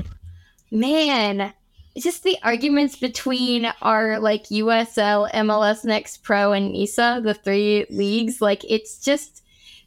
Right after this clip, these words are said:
the amount of just angry everything. They're just, they're just such angry leagues. Um, and there's so much competition. I'm, I'm kind of wondering how long all of them last. And I think my favorite drama is kind of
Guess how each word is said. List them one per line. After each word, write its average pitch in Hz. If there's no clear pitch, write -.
the 269
amount 254
of 262
just 269
angry 254
everything. 262
They're 254
just, 254
they're 277
just 349
such 415
angry 320
leagues. 311
Um, 311
and 311
there's 370
so 339
much 359
competition. 320
I'm, 285
I'm 269
kind 277
of 277
wondering 277
how 262
long 233
all 226
of 226
them 233
last. 214
And 220
I 214
think 226
my 220
favorite 220
drama 214
is 226
kind 214
of 214